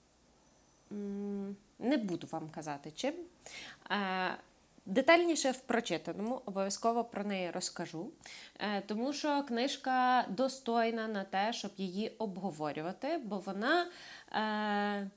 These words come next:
ну, не скажу, що вона підтверджує певні теорії змов, але вона натикає нас на задуматися. Е, вона натикає, е, на, наштовхує нас на те, щоб так трохи, е,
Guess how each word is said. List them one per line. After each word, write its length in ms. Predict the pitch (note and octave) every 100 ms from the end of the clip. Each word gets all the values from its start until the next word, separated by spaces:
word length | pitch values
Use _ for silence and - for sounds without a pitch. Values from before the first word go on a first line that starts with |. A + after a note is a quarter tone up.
| _ _ _ -
ну, 200 | B3+ D#4+
не 200 | E4 F4
скажу, 360 | - G4 G4+
що 140 | G4 D#4+
вона 180 | D#4+ D#4
підтверджує 920 | D#4 C#4 - A3+ C4+ C4+ A#3+ B3 A#3
певні 480 | - A3 A#3 A#3 A3+
теорії 600 | - G3+ G#3 G3+ G3 F#3
змов, 520 | F#3 G#3+ D#4+ F#4+ F#4 - - - - -
але 400 | G#3+ G#3 A3 G#3
вона 800 | F#3+ G3 G#3+ D#4 F4+ F4+ E4
натикає 800 | D4+ C4 A#3+ A#3+ A#3+ D#4+ F4+ C#4+
нас 340 | G#3 A3 B3 G#3+
на 140 | G#3+
задуматися. 720 | G3+ F3+ D#3 C#3+ - D#3 - - -
Е, 340 | G#3 G#3 G3
вона 260 | G3 A3+ E4+
натикає, 640 | E4 A#3+ G#3+ A#3 C#4+ C#4+ -
е, 260 | A3+ G3+ G3+
на, 200 | G3+ G3
наштовхує 840 | A3 A#3+ - - C#4 D4 C4+ A#3 F#3+
нас 380 | F#3 G#3 C4+ -
на 140 | G3+ A3
те, 300 | A#3+ D#4 D#4+
щоб 760 | - - C4+ C#4+ C#4 C4 A#3+
так 220 | A#3 A#3+
трохи, 760 | - A3 A3+ A#3+ A#3 A3+ A3 G#3 - - - - _
е, 320 | F#3+ G3+ G3